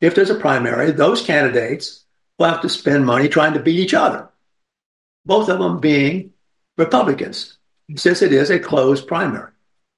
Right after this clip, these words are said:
The winner of that will have to spend more money then in a very short period of time, from August to November, getting ready to try to beat the incumbent,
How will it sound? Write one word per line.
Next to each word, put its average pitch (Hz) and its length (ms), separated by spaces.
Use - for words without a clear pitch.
The 160 100
winner 294 400
of 143 160
that 127 200
will - 100
have 151 180
to 143 100
spend 160 360
more 330 280
money 120 260
then 113 460
in 180 120
a - 60
very 302 240
short 202 300
period 143 260
of - 60
time, - 440
from - 180
August 165 380
to 135 100
November, 135 680
getting 175 200
ready 151 180
to 127 80
try 147 180
to 127 140
beat 131 160
the 139 80
incumbent, 131 640